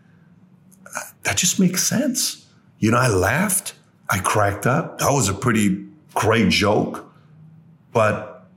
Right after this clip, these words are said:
the point behind it was,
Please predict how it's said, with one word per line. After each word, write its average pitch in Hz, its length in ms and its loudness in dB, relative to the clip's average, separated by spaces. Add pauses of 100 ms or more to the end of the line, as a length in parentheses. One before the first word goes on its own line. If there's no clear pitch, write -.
(260)
the 117 120 0
point 196 600 0
behind 113 480 2
it 95 180 -2
was, 90 560 0